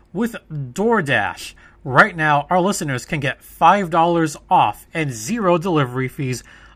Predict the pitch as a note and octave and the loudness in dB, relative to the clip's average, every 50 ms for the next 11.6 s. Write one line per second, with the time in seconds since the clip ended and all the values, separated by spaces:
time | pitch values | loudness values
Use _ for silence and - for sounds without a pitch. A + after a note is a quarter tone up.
0 | _ _ _ _ _ - - D#3 C#3 B2+ C3+ B2+ - - F#3+ G#3+ G3 - C#3 E3 | _ _ _ _ _ -6 -4 -4 -4 -2 -2 -4 -2 0 -2 -2 -2 -2 -2 -2
1 | F3 E3 E3+ E3 - B2 A#2 - - - A3+ A3+ A#3 - - A#3 G#3 F3 E3 E3 | -2 -2 -2 -4 -4 -4 -8 -8 -6 -6 -6 -6 -4 -6 -6 -4 0 0 2 2
2 | E3+ F3+ F3+ - F#3+ G3 F3+ D3+ C#3+ C#3+ C#3+ C#3 - - - _ _ - F#3 A#3 | 2 0 -2 -4 -4 -4 -2 -2 -2 -2 -2 -4 -6 -10 -20 _ _ -4 0 2
3 | C#4+ A#3+ D#3 E3 E3 D#3+ D#3+ F3 D3 C#3+ C#3+ C#3 C#3+ B2+ B2 A#2 A2+ A#2+ - - | 2 2 2 0 -2 0 0 0 0 2 2 2 0 0 0 0 0 0 -2 -4
4 | _ - E3 D#3+ B2 F2+ - - - - - - - - _ - - C#3 B2 C3 | _ -2 2 2 2 2 0 -6 -14 -14 -20 -20 -20 -20 _ -20 -12 -4 -2 -2
5 | B2 A2+ A#2+ A2+ C3 - - D3+ D#3 D3 D3+ - F#3 F#3 D3 A2+ - - - - | 0 0 0 -4 -4 -4 -4 -4 -4 -4 -4 -6 -2 -2 -2 -2 -4 -8 -16 -10
6 | - D3+ D3 D#3+ D#3+ D#3 E3 E3+ D#3 E3 D#3 C#3+ D3+ D3+ C#3+ - - E3 E3 F3 | -2 2 2 2 2 2 0 0 2 0 0 0 -2 -8 -8 -6 -4 -2 -2 0
7 | F#3 F3+ F3 - - - - _ - G#3+ A3+ A#3 A3+ A3 F#3+ G#3+ G3+ F#3+ E3 F3+ | -2 -2 -6 -10 -18 -20 -20 _ -10 -6 -4 -2 -2 -2 -2 -2 -2 -2 -2 -2
8 | F3+ - F#3 F3+ - - - F#3+ F#3 G3 F3+ - - A#3 G#3+ - E3 A#2+ G2 F#2 | -4 -6 -10 -12 -12 -6 -2 0 0 0 -2 -6 -6 -8 -6 -4 -6 -6 -6 -10
9 | - - - - _ _ - C#3 A2+ - F3 F#3+ G3+ F#3+ C#3+ C#3 B2+ B2 A#2+ A#2+ | -18 -20 -20 -20 _ _ -14 -12 -6 -2 0 2 2 0 0 2 2 2 2 0
10 | - - - - - - - C#3+ C#3+ C#3 C#3+ D3 C3+ A2+ A2+ C#3 E3+ E3+ - G#3 | -2 -10 -20 -20 -20 -8 -2 -2 -2 -2 -2 -4 -4 -2 0 0 -2 -2 -4 -8
11 | G3+ F#3+ - G#3+ F#3 F#3+ G#3 G#3+ F3+ B2 F#2 | -8 -8 -6 -6 -4 -2 0 0 0 -2 -2